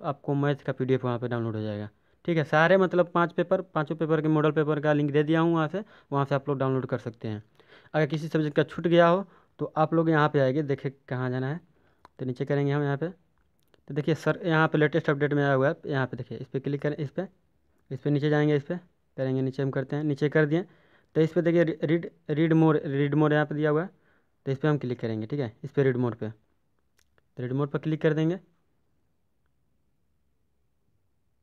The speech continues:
तो रीड मोर पर क्लिक करने के बाद आपको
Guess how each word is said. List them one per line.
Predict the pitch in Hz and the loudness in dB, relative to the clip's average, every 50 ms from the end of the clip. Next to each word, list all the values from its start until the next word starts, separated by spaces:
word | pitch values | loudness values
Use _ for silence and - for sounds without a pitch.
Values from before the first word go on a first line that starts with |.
| _ _ _ _ _ _ _ _ _ _ _ _ _ _ _ _ _ _ _ _ _ _ _ 175 | _ _ _ _ _ _ _ _ _ _ _ _ _ _ _ _ _ _ _ _ _ _ _ 2
तो | 180 | 4
रीड | 175 185 180 | 6 6 6
मोर | 180 180 190 190 | 8 6 6 6
पर | - 190 | 4 0
क्लिक | - 185 180 185 180 | 0 0 0 2 4
करने | 190 185 190 185 | 4 6 6 4
के | 170 185 175 | 4 4 4
बाद | 185 180 180 175 | 6 6 6 6
आपको | 170 170 - - 185 185 185 | 4 2 2 2 2 2 2